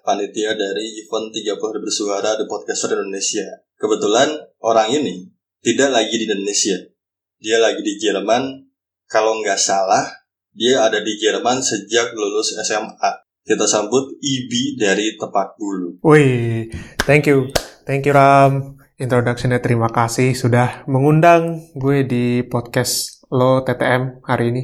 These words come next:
Speaker 2: Thank you. Thank you banget.
Speaker 1: Sama-sama, Bi.
Speaker 2: Yuk.
Speaker 1: Lu emang bener ya dari, dari S M A ada di sana?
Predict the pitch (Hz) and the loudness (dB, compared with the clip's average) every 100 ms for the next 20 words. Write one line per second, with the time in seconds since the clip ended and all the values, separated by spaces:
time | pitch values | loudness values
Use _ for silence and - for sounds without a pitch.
0 | 127 _ - 151 156 139 139 139 139 - | -8 _ -2 0 4 4 2 0 -4 -12
1 | - - 123 123 131 127 - _ _ _ | -20 -10 -2 0 0 0 -8 _ _ _
2 | - - 165 180 175 170 120 98 104 117 | -6 2 2 4 2 2 2 0 0 -2
3 | 135 143 190 180 - 175 175 - 180 233 | -2 0 0 0 -2 2 2 2 4 4
4 | 226 160 170 180 208 160 120 117 127 127 | 4 2 2 4 4 4 2 2 2 0
5 | 123 120 120 120 135 135 147 127 117 113 | 0 -2 0 2 2 4 2 2 0 -2
6 | 113 113 110 110 110 | -6 -8 -8 -6 -6